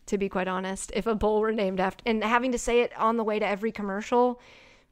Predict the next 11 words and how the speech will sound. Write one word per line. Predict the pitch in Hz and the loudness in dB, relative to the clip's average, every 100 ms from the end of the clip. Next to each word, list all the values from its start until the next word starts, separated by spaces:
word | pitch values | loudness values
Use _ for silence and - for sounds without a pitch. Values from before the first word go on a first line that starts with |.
| - | -10
be | 214 | -2
like, | 208 196 | -2 -2
"That's | 240 - | -4 -4
too | 240 | -6
much. | 196 - - - | -6 -10 -16 -16
Just | - - | -20 -4
call | 247 262 | 4 4
it | 240 - _ _ _ 208 | 4 -2 _ _ _ 4
that | 214 - | 4 4
bowl." | 202 - - - - | -2 -2 -6 -10 -10
It's, | 247 - | -10 -12